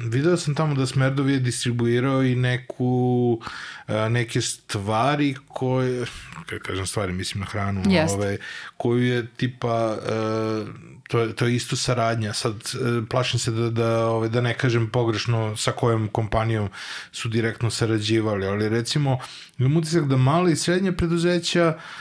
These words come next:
Speaker 1: male i srednje firme mogu da sarađuju sa velikim sistemima,
Speaker 2: Naravno.
Speaker 1: nekad da budu praktično ispostava na terenu.
Speaker 2: Pa svakako, mislim, ja sad ne mogu da, da tvrdim, ali, e, p-,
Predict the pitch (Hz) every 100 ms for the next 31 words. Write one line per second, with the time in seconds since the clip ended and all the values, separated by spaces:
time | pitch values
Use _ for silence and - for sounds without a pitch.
0 | - - 143 160 151 - 160 156 - 156
1 | 151 147 147 143 139 135 131 120 123 127
2 | 127 135 - 123 123 120 110 117 104 -
3 | 107 - 127 175 175 165 165 160 165 165
4 | 143 127 - - - 139 143 151 147 131
5 | 135 131 135 147 135 123 120 - 117 113
6 | 110 - 113 107 101 - - - 180 175
7 | 208 233 294 277 202 208 208 202 - 98
8 | 175 196 196 208 185 190 160 - 156 170
9 | 170 170 170 175 175 165 160 165 160 156
10 | 156 - - - 269 233 180 165 165 -
11 | - - 160 165 165 165 165 160 160 156
12 | 151 151 -